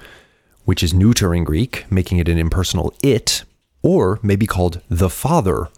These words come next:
or the king, making him a he and rather personified or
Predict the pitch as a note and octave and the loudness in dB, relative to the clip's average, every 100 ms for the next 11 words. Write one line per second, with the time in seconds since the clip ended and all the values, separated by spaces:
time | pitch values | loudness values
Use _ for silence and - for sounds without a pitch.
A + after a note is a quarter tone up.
0 | _ F#2 F2+ F2 - E3 C#3+ F2 D#2 - | _ -2 -2 -2 -2 0 2 0 -2 -8
1 | _ _ _ _ - F#2 G2 G2+ F#2 E2 | _ _ _ _ -4 0 0 0 0 0
2 | E2 F2+ F2+ D3+ D#3+ E2 E2 - G2 F2+ | 0 0 0 0 0 -2 -4 -4 0 2
3 | F2+ E2+ D#2+ - G2 - F2 D#2 C#2 C#2+ | 2 0 -2 -4 -4 -2 -2 -2 -2 -2
4 | - D2+ D2+ | -2 -2 -4